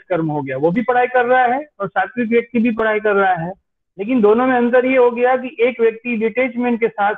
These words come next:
पढ़ाई कर रहा है, उसके अंदर इतना ज्यादा, अ,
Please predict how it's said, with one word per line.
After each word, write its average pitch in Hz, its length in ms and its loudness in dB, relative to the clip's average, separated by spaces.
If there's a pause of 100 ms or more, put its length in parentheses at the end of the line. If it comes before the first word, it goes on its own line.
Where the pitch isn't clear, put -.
(140)
पढ़ाई 180 240 0
कर 175 140 0
रहा 165 200 2
है, 196 120 0
उसके 233 280 0
अंदर 226 240 0
इतना 233 300 -2
ज्यादा, 214 300 0 (640)
अ, 190 500 2